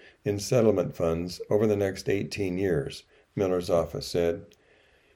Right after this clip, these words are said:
In twenty nineteen, Miller struck a deal with Republican Governor Kim Reynolds, by which he agreed to get her blessing before joining a multi-state lawsuit.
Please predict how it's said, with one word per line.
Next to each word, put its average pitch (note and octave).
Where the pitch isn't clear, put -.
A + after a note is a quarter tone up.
In A2+
twenty C3
nineteen, A#2+
Miller A2
struck A2
a A2
deal G#2+
with G2
Republican G#2+
Governor G#2
Kim A2
Reynolds, F2
by G2
which C3
he B2+
agreed A2+
to G#2
get G2
her C#3
blessing G#2
before A#2
joining G#2
a G2
multi-state G2+
lawsuit. G#2